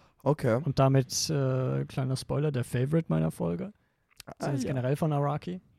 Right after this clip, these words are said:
Speaker 1: Das ist witzig, weil wir werden uns so abwechseln jetzt gerade.
Speaker 2: Ja, ja, aber ich find's gut. Ich
Speaker 1: Ja,
Speaker 2: find's
Speaker 1: ich find's auch
Speaker 2: actually
Speaker 1: sick.
Speaker 2: gut.
Speaker 1: Ich auch. Ähm,
Speaker 2: Wo bist du denn circa?
Speaker 1: ich bin bei vier Sternen, aber,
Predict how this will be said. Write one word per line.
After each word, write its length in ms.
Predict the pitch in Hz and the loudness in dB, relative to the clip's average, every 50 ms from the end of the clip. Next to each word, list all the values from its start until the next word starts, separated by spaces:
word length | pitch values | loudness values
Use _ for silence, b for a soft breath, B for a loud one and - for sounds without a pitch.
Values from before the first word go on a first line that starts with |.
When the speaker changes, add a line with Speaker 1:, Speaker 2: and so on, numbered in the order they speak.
| B B B B B B | B B B B B B
Speaker 1:
Das 180 | - 120 101 117 | -6 -4 -4 -4
ist 140 | 117 - - | -6 -6 -8
witzig, 260 | 120 - - 113 - | -10 -6 -6 -4 -4
weil 120 | 98 101 | -2 -2
wir 140 | 101 98 90 | -2 -4 -4
werden 300 | 104 104 107 107 107 107 | -4 -6 -6 -6 -6 -8
uns 160 | 98 101 - | -10 -10 -10
so 140 | - 90 - | -10 -12 -10
abwechseln 680 | - - 123 _ - - 82 - - - - - - - | -10 -14 -14 _ -10 -10 -10 -10 -12 -16 -16 -14 -12 -10
jetzt 300 | 85 85 85 - - - | -8 -8 -8 -10 -14 -16
gerade. 400 | - 85 80 78 82 - - - | -12 -8 -8 -6 -6 -6 -6 -2
Speaker 2:
Ja, 200 | - 127 165 196 | 2 2 4 4
ja, 240 | 220 220 226 202 156 | 4 4 6 6 6
aber 140 | 131 147 165 | 4 6 4
ich 140 | 180 123 - | 6 4 8
find's 260 | - 208 190 - - | 8 6 6 6 4
gut. 240 | - 269 277 226 170 | 4 8 8 8 8
Ich 120 | 180 170 226 | 8 8 10
Speaker 1:
Ja, 140 | 214 214 226 | 12 12 12
Speaker 2:
find's 40 | 226 | 12
Speaker 1:
ich 60 | 302 285 | 10 6
find's 200 | 185 202 - - | 6 4 4 4
auch 40 | 175 | 2
Speaker 2:
actually 180 | 220 208 214 | 4 4 2
Speaker 1:
sick. 80 | 202 214 | 2 2
Speaker 2:
gut. 280 | 214 190 156 135 - - - | 0 0 0 0 -4 -8 -4
Speaker 1:
Ich 240 | - 147 143 - 107 | -2 -2 0 2 2
auch. 300 | 131 127 123 120 - - _ _ - | 2 2 2 0 -4 -12 _ _ -2
Ähm, 540 | 110 110 113 110 107 107 110 107 107 101 - - | 2 4 4 4 4 2 0 -2 -2 -2 -2 0
Speaker 2:
Wo 100 | 165 175 | 0 2
bist 200 | 165 151 - - | 2 0 0 0
du 100 | 170 151 | 0 0
denn 180 | 131 117 110 | 2 2 0
circa? 360 | - - 117 - - 131 113 131 | 0 -2 -4 -4 -2 -4 0 2
Speaker 1:
ich 120 | 143 160 | 2 6
bin 100 | 220 202 | 6 8
bei 100 | 160 131 | 8 8
vier 220 | 110 - - 120 104 | 6 6 4 2 2
Sternen, 400 | 92 - 92 87 87 85 95 - | 4 4 2 2 2 2 -2 -2
aber, 300 | - 107 107 101 87 | 2 4 4 4 2